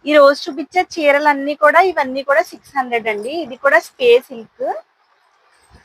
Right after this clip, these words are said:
మీకు దీంట్లో ఏది కావాలో ఆర్డర్ చేసుకోండి. శారీస్ గా కానీ, ఫ్రాక్స్ కానీ యూజ్ చేసుకుంటే చాలా బాగుంటది. ఇది వచ్చేసి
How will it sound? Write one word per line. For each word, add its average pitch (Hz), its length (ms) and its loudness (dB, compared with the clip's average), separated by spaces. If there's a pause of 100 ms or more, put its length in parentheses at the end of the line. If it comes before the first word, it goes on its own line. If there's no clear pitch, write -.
(920)
మీకు 269 200 2
దీంట్లో 302 340 4 (180)
ఏది 269 220 0
కావాలో 285 400 6 (120)
ఆర్డర్ 240 260 -2
చేసుకోండి. 247 580 -8 (1080)
శారీస్ 277 480 2
గా 294 120 4
కానీ, 285 240 0 (140)
ఫ్రాక్స్ 262 420 4 (160)
కానీ 285 240 0 (400)
యూజ్ 269 280 -6
చేసుకుంటే 277 520 -2
చాలా 254 360 2
బాగుంటది. 233 480 0 (3000)
ఇది 294 160 2
వచ్చేసి 311 380 -4